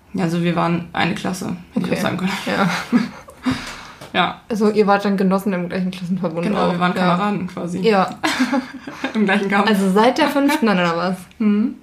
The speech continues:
Speaker 2: Ja, nee, das war bei uns ja gar nicht. Also
Speaker 1: Fünfte bis
Speaker 2: wirklich
Speaker 1: zehnte die
Speaker 2: ja,
Speaker 1: gleiche
Speaker 2: krass,
Speaker 1: Klasse.
Speaker 2: das ist schon krass.
Speaker 1: Nur halt, wie gesagt, dass wir dann so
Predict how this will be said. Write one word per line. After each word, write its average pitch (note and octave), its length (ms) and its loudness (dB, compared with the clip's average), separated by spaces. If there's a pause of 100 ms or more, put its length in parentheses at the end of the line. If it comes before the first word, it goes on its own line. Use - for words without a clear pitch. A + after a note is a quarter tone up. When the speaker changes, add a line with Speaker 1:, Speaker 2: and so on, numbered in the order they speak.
Speaker 2:
Ja, G3+ 120 2
nee, F#3+ 120 4
das F#3 160 -2
war G3 80 2
bei F3 120 2
uns F3 120 -4
ja E3+ 80 -6
gar - 100 -8
nicht. G#3+ 140 -8
Also A3 100 2
Speaker 1:
Fünfte F#3+ 180 0
bis G3 180 -2
Speaker 2:
wirklich - 60 -10 (120)
Speaker 1:
zehnte F#3+ 160 0
die F#3+ 60 0
Speaker 2:
ja, F#3 80 2
Speaker 1:
gleiche G#3 160 0
Speaker 2:
krass, F#3 140 4
Speaker 1:
Klasse. A3+ 200 2
Speaker 2:
das C#4 80 0
ist C#4+ 80 0
schon G3 120 0
krass. F3 260 -6 (120)
Speaker 1:
Nur A3 220 2
halt, G#3+ 200 2
wie F#3+ 60 -6
gesagt, F#3 400 0
dass F#3 140 -6
wir F3+ 80 0
dann F3+ 360 2
so F3+ 440 -2